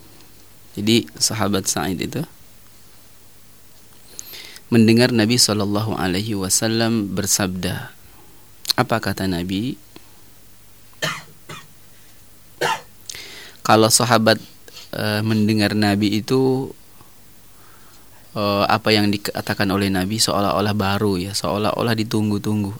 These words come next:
apa yang keluar dari Nabi. Ya, sehingga sahabat sangat memperhatikan.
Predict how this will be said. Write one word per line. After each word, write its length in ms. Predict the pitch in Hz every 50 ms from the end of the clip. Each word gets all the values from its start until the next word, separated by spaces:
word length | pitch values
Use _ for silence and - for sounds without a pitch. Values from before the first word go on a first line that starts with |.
| -
apa 240 | 107 107 - 113 104
yang 160 | 98 92 95
keluar 320 | - 95 95 92 95 95 101
dari 240 | 95 95 98 95
Nabi. 260 | 95 95 98 110 104 113 - - - - - - - - - - - - - -
Ya, 160 | - 98 - - - - - - -
sehingga 320 | - - 113 104 113 117 120
sahabat 400 | - 113 110 110 117 123 - -
sangat 320 | - 117 120 139 147 -
memperhatikan. 800 | - 110 101 - 101 107 98 82 - 92 92 - 95 101 104 110